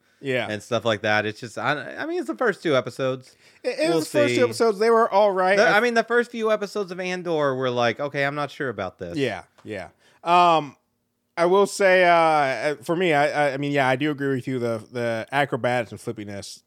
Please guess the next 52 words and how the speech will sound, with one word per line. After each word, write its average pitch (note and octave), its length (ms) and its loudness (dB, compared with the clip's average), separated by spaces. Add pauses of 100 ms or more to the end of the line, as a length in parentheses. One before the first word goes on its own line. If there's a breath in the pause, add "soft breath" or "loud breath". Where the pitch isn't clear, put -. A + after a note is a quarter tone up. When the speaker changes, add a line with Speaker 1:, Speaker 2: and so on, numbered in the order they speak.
(120)
Speaker 1:
I A2+ 160 -4
would G#2+ 180 -10
love A2 180 -8
to G#2 80 -16
see A2+ 240 -10
that. G#2 280 -10 (240 soft breath)
But C#3+ 80 2
I D#3+ 80 6
think A3 160 0
overall, F3 380 4
as C#3+ 100 -2
a B2+ 160 -2
whole, C#3+ 680 2
I C3 140 0
think D3 120 -4
Rosario C#3 320 -2
Dawson C3 320 -6
did, B2 200 -6
like, A#2 400 -4
has B3+ 180 -6
a A#3+ 40 -2
real A#3+ 200 2
good F3 360 0 (640)
grasp C3+ 440 0
of E3 60 -4
the D#3+ 100 -2
character. G3 560 -6 (340 soft breath)
Um, C3+ 240 0
I D3 120 2
know G3+ 160 4
before E3 640 0
the D#3+ 120 0
series D3+ 460 -6
came C3+ 300 -6
out, C#3 380 -2 (400 soft breath)
uh, C3 160 2
a A#2+ 40 0
lot C#3+ 140 2
of D#3 60 -2
people D#3 120 -12
were D#3+ 60 -2
like, D3+ 180 0
"Why C#3 160 0
don't F3 160 -4
we F3+ 100 -10
just E3+ 200 -6
get D#3+ 140 -6
her D#3+ 100 -6
voice F#3 320 -4
actor G2+ 260 -6
to, F#2+ 320 -12 (340)
to F#2 340 -10